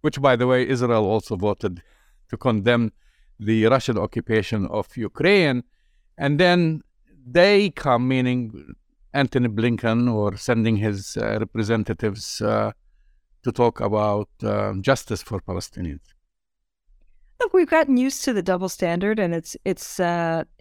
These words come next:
Speaker 2: it's, it's frustrating but laughable. Um, and the, the statement that I hear the most is,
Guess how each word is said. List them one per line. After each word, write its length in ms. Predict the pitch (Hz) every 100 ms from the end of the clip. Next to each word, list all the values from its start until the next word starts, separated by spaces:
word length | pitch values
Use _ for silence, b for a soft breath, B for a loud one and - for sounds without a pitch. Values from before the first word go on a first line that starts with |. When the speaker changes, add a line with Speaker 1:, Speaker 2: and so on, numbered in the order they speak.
| -
Speaker 2:
it's, 300 | 180 - - -
it's 260 | 180 151
frustrating 680 | - 226 233 - 190 185 180
but 100 | 160
laughable. 640 | 151 151 - 170 196 226 _ _ _ _ _ _ _ -
Um, 640 | 185 180 170 170 170 - - _ _ _ -
and 360 | 196 196 190
the, 300 | - 185 196 -
the 140 | 220
statement 380 | 220 - 349 311
that 80 | 254
I 60 | 226
hear 180 | 247 233
the 100 | 208
most 400 | 214 226 - 190
is, 380 | 180 165 -